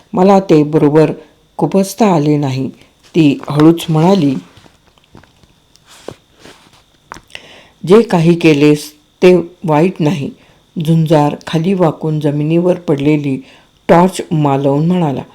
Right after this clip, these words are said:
"पण सुरुवातीला काय झाले?" "मी एक झाडाची फांदी हातात धरली होती. ती माझ्या वजनाने खाली झुकली आणि तिचा स्पर्श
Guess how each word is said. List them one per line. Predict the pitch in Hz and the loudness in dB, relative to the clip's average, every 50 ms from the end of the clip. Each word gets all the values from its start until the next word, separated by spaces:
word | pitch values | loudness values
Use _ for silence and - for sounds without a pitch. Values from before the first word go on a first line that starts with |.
| _ _ _ _ _ _ _ _ - | _ _ _ _ _ _ _ _ 0
"पण | 185 180 160 139 - - - _ _ _ _ _ _ - - - | 2 2 2 0 -2 -8 -16 _ _ _ _ _ _ -20 -6 -2
सुरुवातीला | - 190 185 196 220 220 214 - 214 196 190 185 | -2 0 0 0 0 0 0 0 0 0 2 0
काय | 175 - 180 156 151 | 0 0 0 0 0
झाले?" | 147 151 151 143 143 143 147 143 170 - - _ _ _ _ _ _ _ _ _ _ _ _ _ _ _ _ _ _ - | 0 -2 -2 -2 -2 -2 -2 -2 -4 -8 -14 _ _ _ _ _ _ _ _ _ _ _ _ _ _ _ _ _ _ -2
"मी | 226 208 196 202 190 190 - | 2 2 2 2 2 0 -2
एक | - 170 151 143 - - 156 151 147 - - _ _ _ _ _ - 165 | 0 0 0 0 -2 -4 -4 -4 -4 -8 -14 _ _ _ _ _ -4 -2
झाडाची | 165 165 160 156 170 185 185 - - 170 170 - | 0 0 2 2 0 0 0 -2 -4 -4 -4 -4
फांदी | 170 170 165 165 165 190 214 | -2 0 0 2 2 2 2
हातात | 208 190 196 - 175 170 | 2 0 0 -2 -2 -2
धरली | 156 151 160 147 139 156 165 | -2 -2 -4 -2 0 0 2
होती. | 190 170 170 170 - 135 - - - - _ _ _ _ _ - | 2 2 0 -4 -8 -10 -10 -12 -14 -20 _ _ _ _ _ -2
ती | 208 220 | 0 2
माझ्या | 214 202 180 165 151 180 175 | 2 4 2 2 2 2 4
वजनाने | 170 165 151 143 160 175 175 170 165 160 156 156 156 | 4 4 2 2 0 0 0 2 0 0 -2 -6 -6
खाली | - 165 156 147 156 175 | -4 -4 -2 -2 -2 0
झुकली | 160 170 175 170 - 190 170 147 131 - - - _ _ _ _ - | 0 0 -2 -2 0 0 0 0 0 -2 -8 -20 _ _ _ _ -2
आणि | 175 175 175 160 147 - | 0 2 2 0 0 -4
तिचा | - 160 151 - 190 185 | -8 -8 -4 -2 -2 -2
स्पर्श | 175 - - - 175 175 170 - - | -2 -4 -2 -2 -2 -2 -2 -2 -2